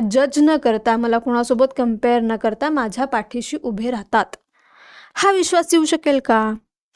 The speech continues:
आणि ते करण्यासाठी आपल्याला मुलांसोबतचा संवाद असेल, त्यांचं basically ऐकून घेणं असेल की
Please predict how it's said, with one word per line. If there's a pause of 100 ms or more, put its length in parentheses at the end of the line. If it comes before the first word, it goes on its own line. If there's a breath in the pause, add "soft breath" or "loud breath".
(360 loud breath)
आणि (140)
ते
करण्यासाठी
आपल्याला (420 soft breath)
मुलांसोबतचा
संवाद
असेल,
त्यांचं
basically (120)
ऐकून
घेणं
असेल (100)
की